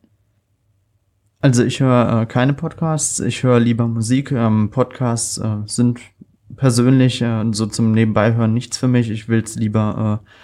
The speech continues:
aktiv hören und, äh, zum Nebenbeihören finde ich persönlich Musik, äh, schöner. Ähm, wenn man irgendwie eine andere Tätigkeit noch macht, also lesen oder Videospiele spielen, ähm,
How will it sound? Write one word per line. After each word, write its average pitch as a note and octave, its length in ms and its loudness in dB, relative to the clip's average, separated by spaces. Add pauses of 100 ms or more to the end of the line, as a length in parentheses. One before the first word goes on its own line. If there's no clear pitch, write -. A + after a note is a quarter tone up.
(220)
aktiv - 400 -2
hören A#2+ 200 4
und, G#2+ 300 0
äh, A2+ 120 0
zum A2+ 160 2
Nebenbeihören G#2+ 640 2
finde G#2+ 240 -6
ich - 120 -10
persönlich A2 440 0
Musik, A2 440 -4
äh, G#2 220 -2
schöner. G#2+ 540 0 (680)
Ähm, G2+ 300 0
wenn G#2+ 120 4
man G#2+ 120 4
irgendwie G#2+ 260 -2
eine G#2 100 0
andere - 260 -6
Tätigkeit G#2 520 -2
noch G2+ 120 -2
macht, G2+ 240 -2
also G2 280 0
lesen G#2 440 2
oder G2 480 -2
Videospiele A2+ 800 0
spielen, G#2+ 460 0
ähm, G2+ 280 -2